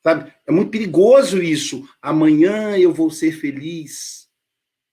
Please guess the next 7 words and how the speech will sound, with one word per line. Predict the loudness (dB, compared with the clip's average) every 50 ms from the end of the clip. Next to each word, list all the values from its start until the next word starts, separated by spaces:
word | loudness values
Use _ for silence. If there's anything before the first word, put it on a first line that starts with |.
| _ _
Como | -4 -2 0 2
assim | 0 0 -2 -4 -4 -2 0 0 0
amanhã | 0 0 0 0 0 2 4 4 4 4 2 2 0 2 4
eu | 4 4 4 4
vou | 0 -4 -8
ser | -8 -8 -8 -8 -8 -8
feliz? | -8 -8 -8 -8 -10 -12 -14 -14 -18 -20 -20 -20 -20 -20 _